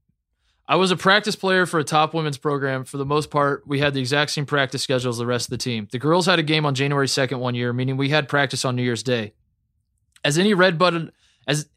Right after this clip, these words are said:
as any red-blooded American, I got wasted the night before like I owned a boat and my name was Tommy Lee. An assistant coach had, had to come to my dorm and drive me to the arena against my will. When I,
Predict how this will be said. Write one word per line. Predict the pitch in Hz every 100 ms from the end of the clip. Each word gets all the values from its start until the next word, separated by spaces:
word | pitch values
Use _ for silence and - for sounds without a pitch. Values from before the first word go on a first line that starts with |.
| -
as | 156 160
any | 196
red-blooded | 202 180 170 160 165
American, | 151 143 151 143 135
I | 131
got | 151 139
wasted | 135 147 -
the | 139
night | 135 135
before | 127 - 135 131 120
like | 123 123
I | 123
owned | 117 139
a | 135
boat | 123 127 139
and | 123
my | 120
name | 123 123
was | 120
Tommy | - 123 120
Lee. | 113 113 101 _ _ _ _ -
An | 135
assistant | 131 196 196 180
coach | 175 170 165
had, | 143 147 135
had | 151 165
to | 170
come | 175
to | 170
my | 165 147
dorm | 147 147 139
and | 131
drive | 139 143
me | 151
to | 139
the | 143
arena | 131 139 135
against | 127 135 131 151
my | 131
will. | 123 127 120
When | 113 123
I, | 127